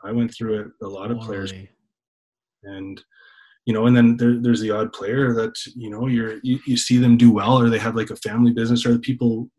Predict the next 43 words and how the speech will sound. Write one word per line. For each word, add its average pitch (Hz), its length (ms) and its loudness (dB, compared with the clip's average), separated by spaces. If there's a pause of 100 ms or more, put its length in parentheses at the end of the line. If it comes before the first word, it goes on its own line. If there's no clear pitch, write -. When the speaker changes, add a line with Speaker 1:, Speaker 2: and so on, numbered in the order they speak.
(120)
Speaker 1:
really, 120 340 6
they 120 160 2
were 113 100 2
going 117 180 2
to 113 60 -2
school 123 500 0
or 120 80 2
something, 113 540 -4 (100)
figuring 123 340 4
out 117 120 2
the 110 80 -2
next 110 260 -6
steps 117 460 -6
while 113 100 -2
they 110 80 0
were 101 180 -8
playing. 110 440 -2 (800)
And 131 100 -12
I 123 80 2
preach 120 340 0
that 117 200 0
to - 120 -6
everyone, 107 480 -4 (100)
you 104 220 -10
know, 104 300 -10 (240)
do 113 160 -6
something 107 520 -10 (120)
while 101 180 -12
you're 107 220 -10
playing. 110 260 -12 (760)
You 110 80 -8
need, 110 280 -6
like, 98 200 -12 (320)
hockey's 110 360 -10
not 101 200 -14
very 98 200 -10
long. 98 240 -16
You 92 120 -14
gotta, 98 280 -12
you 107 120 -10
need 107 140 -8
to 98 80 -8
have 98 180 -14